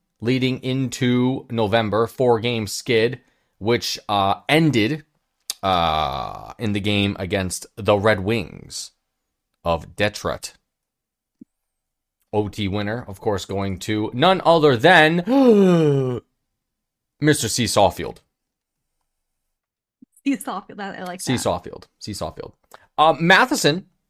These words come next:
Speaker 1: has started to look not terrible. Again, that's good. That's very good for the team. It was
Speaker 2: That is
Speaker 1: mentioned, uh,
Speaker 2: welcomed. Very welcome.
Speaker 1: I think we mentioned that either last week or the week before. I think it was last week where, uh, it seems that as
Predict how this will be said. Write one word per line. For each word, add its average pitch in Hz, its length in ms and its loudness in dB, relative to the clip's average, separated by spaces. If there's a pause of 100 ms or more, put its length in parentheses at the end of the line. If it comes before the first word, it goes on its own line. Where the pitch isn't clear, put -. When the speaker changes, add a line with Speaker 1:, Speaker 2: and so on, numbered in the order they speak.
Speaker 1:
has 135 180 0
started 135 320 0
to 120 320 -2 (360)
look 127 320 0
not 123 320 -2
terrible. 120 580 2
Again, 113 340 -2
that's 110 200 -4
good. 113 560 0
That's 101 180 -10
very 120 300 0
good 92 200 -6
for 80 120 -12
the 73 100 -16
team. 104 440 -14
It 95 40 -10
was 82 120 -10
Speaker 2:
That 92 80 -4
is 90 40 -2
Speaker 1:
mentioned, - 260 -6
uh, - 40 -4
Speaker 2:
welcomed. 196 520 -8 (140)
Very 220 240 -8
welcome. 185 400 -14
Speaker 1:
I 208 40 -12
think 113 200 -6
we 101 160 -4
mentioned 101 320 -4
that 95 140 -4
either 90 260 -4
last 90 360 -2
week 107 220 -6
or 90 80 -4
the 87 60 -6
week 90 140 -6
before. - 400 -6
I 95 40 -14
think 113 140 -4
it - 20 -6
was 80 120 -8
last 80 260 -6
week 95 240 -6
where, 85 280 -4 (500)
uh, 95 200 0
it 107 120 -8
seems 131 400 -2
that 113 480 2
as 127 420 -2